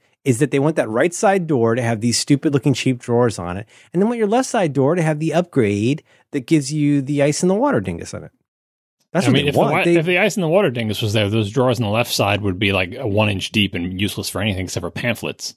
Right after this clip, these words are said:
Speaker 1: That's what I'm telling you. That's what I'm telling you. That's what they want. They're, they're trying to retroactively convince you that you should have gotten a water, a better water dingus.
Speaker 2: I don't think that's it. I think, I think it's that Samsung,
Speaker 1: Hmm.
Speaker 2: as a Korean brand, doesn't understand that we need a dairy drawer.
Speaker 1: It doesn't, 'cause they're not a, oh, they're not a dairy people.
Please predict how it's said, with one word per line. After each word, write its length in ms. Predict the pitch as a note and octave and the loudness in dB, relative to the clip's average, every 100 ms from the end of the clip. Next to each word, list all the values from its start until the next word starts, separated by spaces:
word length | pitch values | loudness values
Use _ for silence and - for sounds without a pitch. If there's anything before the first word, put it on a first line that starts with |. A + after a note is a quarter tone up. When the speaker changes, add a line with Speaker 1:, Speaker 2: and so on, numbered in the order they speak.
| _ | _
Speaker 1:
That's 240 | F3 F3 | -2 -2
what 100 | G3+ | 2
I'm 100 | G3 | 0
telling 320 | F3+ B3+ F4 C3 | 2 0 0 0
you. 80 | |
That's 180 | B2 C#3+ | 0 2
what 60 | F3+ | 0
I'm 100 | E3 | 0
telling 260 | F#3+ C4+ | 0 0
you. 100 | D3+ | 2
That's 200 | A#2+ D3+ | 2 0
what 140 | - D3 | 0 0
they 140 | C#3 | 2
want. 320 | C3 B3 C3+ | 2 2 0
They're, 180 | E3+ F3 | 0 0
they're 260 | C#3 F#3 A3+ | 2 0 0
trying 320 | - G3+ G#3 | 0 0 0
to 100 | E3 | 0
retroactively 760 | D3+ E3 - C#3 F3 F3+ A#2+ A2+ | 2 2 2 0 0 -2 -4 -2
convince 300 | B2 C#3+ - | 0 0 0
you 80 | B2 | -2
that 60 | |
you 20 | |
should 240 | A2 - D3+ | -2 -2 0
have 60 | |
gotten 220 | A#2+ G#2+ G#2+ | 2 0 0
a 40 | |
water, 240 | A2+ D#3 | 0 0
a 80 | A2 | -2
better 340 | F2 D#3+ E3+ A#2+ | -2 0 0 0
water 300 | A#2 D3 B2+ | 2 2 0
dingus. 480 | G2+ F2+ G#2+ - - _ - | -2 -6 -8 -12 -20 _ -4
Speaker 2:
I 80 | G3+ | 0
don't 140 | C#4+ | 0
think 100 | B3 | 2
that's 160 | E3+ - | 0 2
it. 120 | D3 | 0
I 80 | C3 | 0
think, 240 | G#3+ F#3+ - | -2 -2 -2
I 80 | |
think 180 | F3+ G3 | 0 2
it's 120 | F3 | 2
that 160 | D#3+ C3+ | 0 -2
Samsung, 640 | - D#3+ F3+ E3+ B2 A2 | -2 0 2 4 2 2
Speaker 1:
Hmm. 60 | A#2 | 2
Speaker 2:
as 160 | A2 A2 | 0 0
a 40 | |
Korean 400 | - C3 D#3 B2 | 0 0 2 2
brand, 240 | A2 G#2 | 2 2
doesn't 220 | G#2+ A2+ A2 | 2 2 2
understand 380 | A2 - G2+ | 0 -2 -2
that 60 | G2 | -2
we 80 | F#2 | -2
need 120 | F2 | -4
a 60 | D#2+ | -2
dairy 260 | F#2 E2+ | -2 -4
drawer. 260 | C#2 A1+ - _ _ _ _ | -8 -14 -20 _ _ _ _
Speaker 1:
It 100 | - | -4
doesn't, 260 | - G3 A3 - | 0 2 0 -8
'cause 200 | E3 G3 | -2 -2
they're 100 | E3+ | 2
not 160 | E3+ D#3 | 2 0
a, 60 | D#3 - | -2 -2
oh, 340 | D#3+ E3 E3 | 2 2 2
they're 180 | G3 G#3 | 0 0
not 220 | F3 E3+ | 2 2
a 60 | F#3 | 2
dairy 400 | A3 B3 C#4+ D4+ | 2 2 0 0
people. 720 | E4+ G4+ - G#3+ A#2 F2+ | 0 0 0 0 0 -4